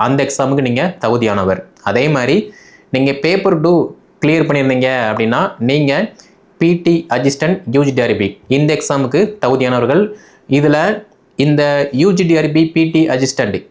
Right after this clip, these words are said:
இந்த எக்ஸாமை நீங்க கிளியர் பண்ணிட்டீங்க அப்படின்னா அடுத்த ஸ்டேஜா வந்து உங்களை ஒரு ஸ்கூல்ல சிக்ஸ் to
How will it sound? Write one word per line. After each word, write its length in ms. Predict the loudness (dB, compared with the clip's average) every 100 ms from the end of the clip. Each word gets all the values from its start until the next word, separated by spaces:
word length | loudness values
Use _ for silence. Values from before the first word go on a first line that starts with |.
| 0
இந்த 140 | 2 2
எக்ஸாமை 300 | 0 -2 0 2
நீங்க 140 | 0 0
கிளியர் 240 | 2 2 0
பண்ணிட்டீங்க 380 | 0 0 0 0 0
அப்படின்னா 260 | -2 -2 -2 -2 -2
அடுத்த 380 | -2 -2 0 0 0
ஸ்டேஜா 340 | -2 0 2 2
வந்து 200 | 2 0 0 -2
உங்களை 300 | 0 2 2 0 0
ஒரு 120 | 0 0 -2
ஸ்கூல்ல 360 | 0 2 2 0 -4 -12 _ -6
சிக்ஸ் 260 | -4 -2
to 80 | 0